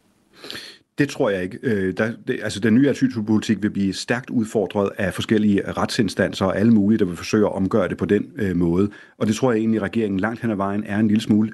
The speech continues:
ligeglad med, fordi så kan de bare pege på modstanderne som dem, der var skyld i, at det ikke virkede. De har behov for at, øh,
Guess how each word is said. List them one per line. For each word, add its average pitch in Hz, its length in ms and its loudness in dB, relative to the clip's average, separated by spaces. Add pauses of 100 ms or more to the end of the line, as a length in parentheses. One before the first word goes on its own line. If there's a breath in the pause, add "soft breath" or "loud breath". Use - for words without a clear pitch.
(100)
ligeglad 101 380 4
med, 90 260 2
fordi 92 160 -4
så 98 80 -2
kan 110 100 0
de 104 60 -2
bare 110 220 -2
pege 95 200 -2
på 101 140 -4
modstanderne 92 580 0
som 90 200 -2
dem, 95 200 0
der 95 160 0
var 82 120 -2
skyld 101 340 0
i, 95 100 0
at 85 80 0
det 90 60 2
ikke 101 140 2
virkede. 87 400 2 (400 loud breath)
De 107 80 6
har 107 60 4
behov 104 340 0
for 104 380 -2
at, 101 180 -2 (100)
øh, 90 280 2